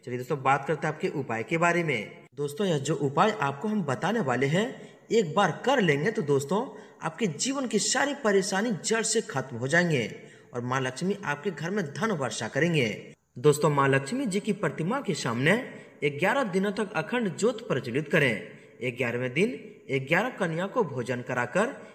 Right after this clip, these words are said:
एक सिक्का व मेहंदी दें। शुक्रवार के दिन दक्षिणावर्ती शंख में जल भरकर भगवान विष्णु का अभिषेक करें।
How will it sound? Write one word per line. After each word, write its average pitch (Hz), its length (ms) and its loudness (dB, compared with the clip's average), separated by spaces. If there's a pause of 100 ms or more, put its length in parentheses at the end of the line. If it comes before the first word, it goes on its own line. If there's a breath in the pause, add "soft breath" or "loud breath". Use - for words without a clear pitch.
(140 loud breath)
एक 233 180 0
सिक्का 156 360 -2
व 214 140 4
मेहंदी 123 380 0
दें। 131 640 0
शुक्रवार 156 520 -2
के 131 180 -4
दिन 196 280 2 (340 loud breath)
दक्षिणावर्ती 190 640 0
शंख 240 320 -6
में 214 220 0
जल 240 220 2
भरकर 135 440 0 (380 loud breath)
भगवान 185 400 0
विष्णु 180 320 -4
का 233 120 -2
अभिषेक 131 480 -4
करें। 123 300 4